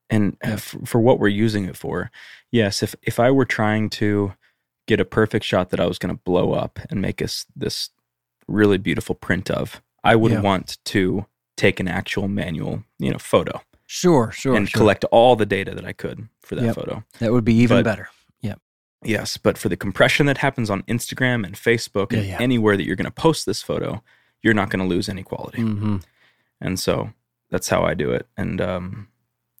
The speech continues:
Speaker 1: and it really does. Like, I'll do, like, two lifts and I'll let the fish go.
Speaker 2: Mm.
Speaker 1: And I really don't even go and check the camera first. I just, and I, you know, it's, uh, there's been a couple times over the years that that's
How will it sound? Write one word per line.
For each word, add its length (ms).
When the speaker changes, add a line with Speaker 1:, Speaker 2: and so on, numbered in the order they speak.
Speaker 1:
and 100
it 40
really 240
does. 280
Like, 120
I'll 80
do, 140
like, 180
two 140
lifts 560
and 100
I'll 80
let 140
the 80
fish 220
go. 320
Speaker 2:
Mm. 280
Speaker 1:
And 100
I 40
really 340
don't 220
even 220
go 200
and 100
check 300
the 80
camera 340
first. 440
I 100
just, 420
and 220
I, 60
you 140
know, 220
it's, 340
uh, 100
there's 220
been 100
a 60
couple 340
times 520
over 200
the 120
years 260
that 140
that's 460